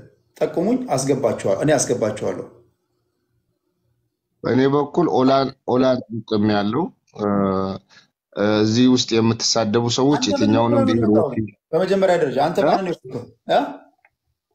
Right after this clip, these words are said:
Speaker 2: ወላሂ እኔ ራሴን ወክዬ ነው የመጣው። ልጄን ራሱ አልወክልም።
Speaker 1: የግል ተወዳዳሪ ነው?
Speaker 2: የግል ተወዳዳሪ ነኝ። እንደውም የቤት፣ አ፣ ማ-፣ ማናጀር ሆናለሁ። በቃ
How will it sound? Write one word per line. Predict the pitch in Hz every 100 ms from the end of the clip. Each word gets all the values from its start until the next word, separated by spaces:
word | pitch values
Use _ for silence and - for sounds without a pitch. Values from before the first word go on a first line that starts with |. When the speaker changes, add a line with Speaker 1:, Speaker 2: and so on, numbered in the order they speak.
| _ -
Speaker 2:
ወላሂ | 208 196 202
እኔ | 185 175
ራሴን | 165 160 160
ወክዬ | 139 123 135
ነው | 147
የመጣው። | 127 107 104
ልጄን | 110 123 139
ራሱ | 135 120 117
አልወክልም። | 104 98 - 87 _ _ _ _ _ -
Speaker 1:
የግል | 180 233
ተወዳዳሪ | 240 220 220 233
ነው? | 262 - - _ _ _ _ _ _ _ _ _ _ _ _
Speaker 2:
የግል | - 120 139
ተወዳዳሪ | 139 139 127 120 110 104
ነኝ። | 98 95 _ -
እንደውም | 123 143 185
የቤት፣ | 156 139 143 160
አ፣ | 131 117 110 107 104
ማ-፣ | 107 107
ማናጀር | 113 117 113 107 101
ሆናለሁ። | 95 92 87 87
በቃ | 85